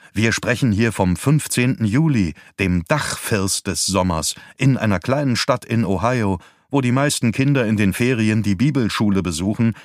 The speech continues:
und am Sommerleseprogramm der öffentlichen Bibliothek teilnehmen und wo ein Junge einfach einen kleinen roten Wagen haben muss,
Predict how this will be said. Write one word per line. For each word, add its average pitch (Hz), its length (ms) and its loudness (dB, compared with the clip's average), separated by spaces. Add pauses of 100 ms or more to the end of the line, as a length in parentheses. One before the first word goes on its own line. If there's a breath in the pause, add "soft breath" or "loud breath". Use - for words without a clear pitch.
(140)
und 123 220 -2
am 101 160 2
Sommerleseprogramm 107 1300 0
der 90 160 0
öffentlichen 110 560 0
Bibliothek 107 680 0
teilnehmen 87 640 -2 (340 loud breath)
und 98 180 -4
wo 131 140 2
ein 120 240 0
Junge 147 340 0
einfach 156 440 0
einen 110 340 0
kleinen 143 540 0
roten 104 560 0
Wagen 117 440 0
haben 127 400 0
muss, 180 300 0